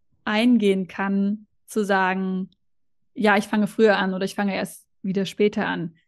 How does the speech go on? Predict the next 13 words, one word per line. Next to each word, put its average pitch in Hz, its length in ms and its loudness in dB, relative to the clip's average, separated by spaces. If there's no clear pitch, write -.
Im 202 100 -2
Moment 220 320 4
ist - 120 -4
angedacht, 208 480 0
dass 202 100 -2
ich 190 120 -10
bis 202 100 -10
Ende 196 220 -4
des 208 100 -8
Jahres 214 320 -4
in 233 40 0
Babypause 220 520 -2
gehe 233 380 -2